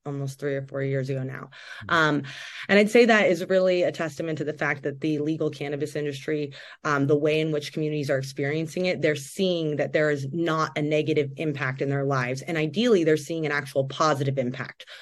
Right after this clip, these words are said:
Speaker 1: So a lot of the fears that many were concerned of coming true about, you know, youth access to cannabis storefronts or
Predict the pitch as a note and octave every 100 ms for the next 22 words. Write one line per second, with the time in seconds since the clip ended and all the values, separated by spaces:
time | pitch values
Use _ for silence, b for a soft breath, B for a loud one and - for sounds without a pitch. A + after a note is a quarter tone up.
0 | B - E3+ F3 F#3+ F3 F3 - F#3+ F3+
1 | F3+ F3+ E3+ E3 - D#3+ E3 D#3+ D3+ D3
2 | C#3 D3+ C3+ E3+ D#3+ D#3 - D#3+ D#3+ C#3
3 | E3 D3+ C#3+ C3+ C#3 C3+ C#3 C#3 D3+ C#3
4 | D#3 D3 - D3+ C#3 D3 D#3 D3 C#3+ C#3+
5 | C#3 B B B - D#3+ C#3 D3+ D3 C#3
6 | C#3 D#3 C#3 C#3